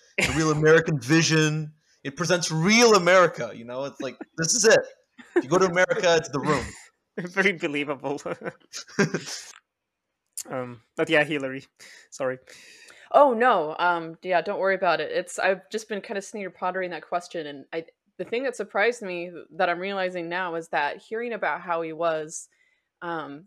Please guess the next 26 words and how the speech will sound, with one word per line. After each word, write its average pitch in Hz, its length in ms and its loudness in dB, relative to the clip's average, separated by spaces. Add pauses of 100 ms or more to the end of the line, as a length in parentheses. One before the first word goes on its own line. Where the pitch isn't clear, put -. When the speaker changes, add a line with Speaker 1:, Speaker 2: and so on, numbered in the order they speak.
(140)
Speaker 3:
through 190 280 -4
Greg 175 260 0
Sestero's 165 540 -6
experiences 170 800 -10
didn't 180 240 -6
surprise 151 500 -8
me 147 120 -8
at 143 200 -8
all. 147 460 -2
I 165 60 -8
think 190 320 -8
Speaker 2:
Mm. 123 300 -14 (320)
Speaker 3:
that's - 520 -2 (140)
what 180 400 0
I 175 80 4
kind 185 300 -6
of 180 100 -8
expected, 226 720 -6 (480)
um, 160 720 -4
as 175 160 -4
far 165 260 4
as 165 200 -2
him 170 300 -8
being 165 300 -10
difficult, 160 680 -6 (240)
because 175 380 -10